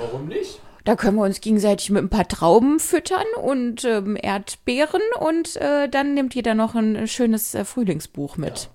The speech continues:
Speaker 1: Ja, genau. Trinken wir noch gegenseitig in irgendwie noch ein schönes Cabernet noch und dann geht's richtig ab, ey.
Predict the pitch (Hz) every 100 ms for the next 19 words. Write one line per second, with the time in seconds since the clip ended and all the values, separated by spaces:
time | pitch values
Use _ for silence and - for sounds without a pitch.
0 | _ - - - - - - - 175 165
1 | 139 127 143 139 127 123 120 123 117 110
2 | 113 110 107 104 107 104 - 117 110 -
3 | 101 117 139 160 156 147 135 123 117 117
4 | - 113 - - - - 90